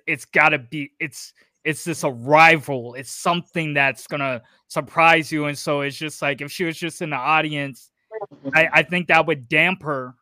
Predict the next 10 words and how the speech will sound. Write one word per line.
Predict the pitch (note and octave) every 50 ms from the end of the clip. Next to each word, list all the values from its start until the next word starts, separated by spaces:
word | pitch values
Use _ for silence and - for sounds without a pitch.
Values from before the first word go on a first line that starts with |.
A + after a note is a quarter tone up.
| _ _ _ _
her | - - D#3+ E3 D3+ D3 D3 C#3+ C#3 C#3 C3+ C3 - _ _ _ _ C#3+
debut | C#3+ D#3 D#3+ D#3+ D3+ C3+ C#3 D3+ E3+ F#3 F3+ D#3 C3+ C3 B2 A#2 _ _
when, | - D3 C#3 C#3+ C#3+ C#3+ C#3 C3
whenever | D3 D#3 D3+ D3+ D3 B2+ C#3+ C#3+ C3+
that | C#3 C3+ C3+
is | C3+ B2+ A2 -
set, | - - - D3 C3+ A#2 - - _ _
you | C3 C#3+
know? | C3+ C3 B2+ B2 A#2+ A#2+ A#2 A2+ - _ _ _ _ _ _
Um, | B2 B2 B2 A#2+ A#2+ A#2+ A#2 A2+ G#2+